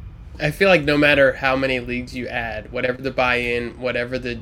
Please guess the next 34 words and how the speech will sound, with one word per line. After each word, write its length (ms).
the 100
rule 320
changes 640
or 140
new 220
people 340
you 160
meet, 300
no 140
matter 300
what, 420
that, 220
that 200
home 300
league, 260
that 180
draft 380
at 120
your 100
buddy's 300
house, 500
there's 240
nothing 440
better 200
than 160
that. 280
I 100
would 180
trade 240
every 400
other 180
league 440
for 220
a, 120